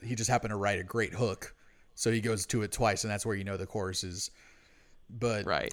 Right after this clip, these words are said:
Speaker 1: uh, yeah,
Speaker 2: Yeah.
Speaker 1: the, the shit talking, that's a great shit talking song. Layup.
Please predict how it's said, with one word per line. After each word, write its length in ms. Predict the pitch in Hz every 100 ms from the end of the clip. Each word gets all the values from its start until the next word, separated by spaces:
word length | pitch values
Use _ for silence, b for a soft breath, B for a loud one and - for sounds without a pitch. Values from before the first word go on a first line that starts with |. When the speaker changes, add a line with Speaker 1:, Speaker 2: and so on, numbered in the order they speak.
| -
Speaker 1:
uh, 100 | 117
yeah, 200 | 120 113
Speaker 2:
Yeah. 40 | 90
Speaker 1:
the, 180 | 113 -
the 80 | -
shit 300 | - - 170
talking, 360 | 175 165 165 156
that's 160 | 131
a 60 | 127
great 280 | 107 123 -
shit 180 | 139 -
talking 300 | 139 127 127
song. 460 | 135 127 131 131 - -
Layup. 500 | 117 123 127 127 123